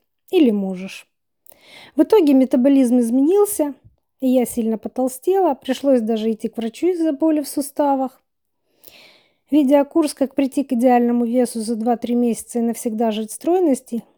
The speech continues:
не решит все твои проблемы, но решит очень многое.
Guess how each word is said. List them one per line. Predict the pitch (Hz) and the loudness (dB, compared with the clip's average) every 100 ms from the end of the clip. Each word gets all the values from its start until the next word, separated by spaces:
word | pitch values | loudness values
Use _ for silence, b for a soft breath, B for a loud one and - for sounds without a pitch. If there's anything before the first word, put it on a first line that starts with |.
| - | 0
не | 262 277 | 2 2
решит | 269 - 302 | -2 -4 -6
все | - - 240 | -6 -4 -4
твои | 247 240 | 0 -2
проблемы, | 233 233 254 339 370 285 | -2 -4 0 0 2 2
но | 262 269 262 | 2 2 2
решит | 254 - 311 302 | -2 -4 -8 -4
очень | 269 - 247 | -4 -2 -2
многое. | 240 240 233 208 208 | 0 0 -2 -4 -8